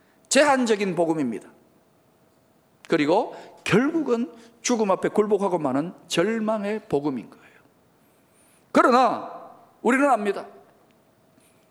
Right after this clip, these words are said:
예수님의 복음은 육신의 치유를 뛰어넘어서 영혼의 구원, 우리의 마음과 생각을 송두리째 바꾸어서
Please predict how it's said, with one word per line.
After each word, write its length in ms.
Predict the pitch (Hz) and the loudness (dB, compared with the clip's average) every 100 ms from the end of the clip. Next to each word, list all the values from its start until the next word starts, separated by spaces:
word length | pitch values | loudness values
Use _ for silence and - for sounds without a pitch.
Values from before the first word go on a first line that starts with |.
| _ _ _ _ - | _ _ _ _ -2
예수님의 500 | 165 - 202 196 185 | 0 0 -2 -2 0
복음은 340 | 170 170 170 | 0 0 -2
육신의 360 | 220 - 277 254 | -2 0 0 0
치유를 400 | - - 254 226 | -2 -4 -4 -4
뛰어넘어서 640 | - 247 190 170 120 98 - - - - | -2 -2 -2 -4 -8 -12 -18 -20 -20 0
영혼의 520 | 180 269 302 359 285 | 2 4 2 2 0
구원, 420 | - 165 190 143 - - - _ _ _ _ _ - | 0 0 0 -2 -8 -20 -20 _ _ _ _ _ -2
우리의 280 | 214 254 | 2 4
마음과 360 | 247 226 262 262 | 4 2 0 0
생각을 520 | 233 240 240 247 247 | 0 0 0 2 0
송두리째 640 | 233 247 285 294 294 269 | 0 -2 0 0 0 0
바꾸어서 720 | 233 196 - 247 147 151 127 | 0 -2 0 -2 -2 -6 -8